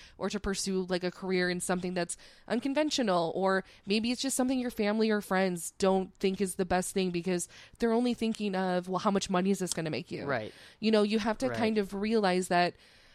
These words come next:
Speaker 1: when you seek out advice from people because you kind of want them to champion your decision,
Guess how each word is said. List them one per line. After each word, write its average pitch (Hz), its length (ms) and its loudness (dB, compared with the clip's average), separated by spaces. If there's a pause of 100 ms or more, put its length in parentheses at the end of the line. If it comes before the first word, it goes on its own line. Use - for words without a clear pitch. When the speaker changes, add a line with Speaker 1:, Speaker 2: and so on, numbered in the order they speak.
(120)
Speaker 1:
when 220 120 4
you 226 140 2
seek 214 240 -2
out 196 160 4
advice 185 320 2
from 202 160 -2
people 202 260 -4
because 185 380 -4
you 190 80 -4
kind 190 240 -2
of 185 100 -2
want 175 160 0
them 175 120 0
to 165 60 -4
champion 175 460 -2
your 175 160 -2
decision, 180 580 0